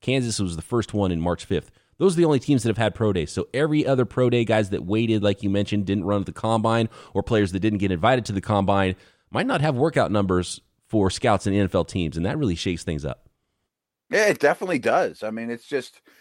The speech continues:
Speaker 2: not only i-, is the C B A falling at the wrong time where teams, you know, d-,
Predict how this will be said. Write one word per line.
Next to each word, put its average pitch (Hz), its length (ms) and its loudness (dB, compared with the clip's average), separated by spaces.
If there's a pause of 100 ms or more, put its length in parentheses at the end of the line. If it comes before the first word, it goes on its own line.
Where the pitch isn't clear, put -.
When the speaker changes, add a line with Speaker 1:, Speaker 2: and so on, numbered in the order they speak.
(360)
Speaker 2:
not 160 320 2
only 165 420 -2
i-, 131 120 -2
is 131 260 -2
the 131 120 -6
C 180 300 -10
B 139 200 0
A 160 200 4
falling 127 460 0
at 117 80 -8
the 113 100 -2
wrong 113 300 0
time 113 400 -2
where 104 100 -2
teams, 127 560 -4 (500)
you 131 120 0
know, 110 160 2
d-, 95 380 -4